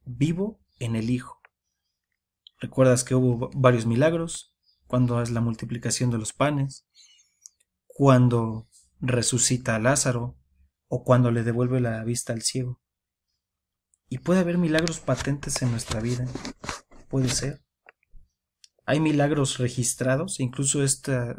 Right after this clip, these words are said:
estos aspectos son muy, muy estudiados.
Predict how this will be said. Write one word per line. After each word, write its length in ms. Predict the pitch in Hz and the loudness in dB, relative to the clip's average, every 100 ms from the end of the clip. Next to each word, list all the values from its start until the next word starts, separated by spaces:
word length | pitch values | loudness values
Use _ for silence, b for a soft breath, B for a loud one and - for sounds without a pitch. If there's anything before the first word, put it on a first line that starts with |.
| 123 | -8
estos 240 | 135 156 139 | -6 -4 -4
aspectos 480 | 127 139 139 165 | -4 -4 -6 -8
son 400 | - 139 131 135 - | -6 -2 -4 -4 -8
muy, 300 | 160 214 220 | -4 -4 -6
muy 300 | - 139 160 | -4 -4 -4
estudiados. 920 | 156 - 123 120 107 117 - - - | -8 -8 -8 -8 -10 -12 -18 -14 -14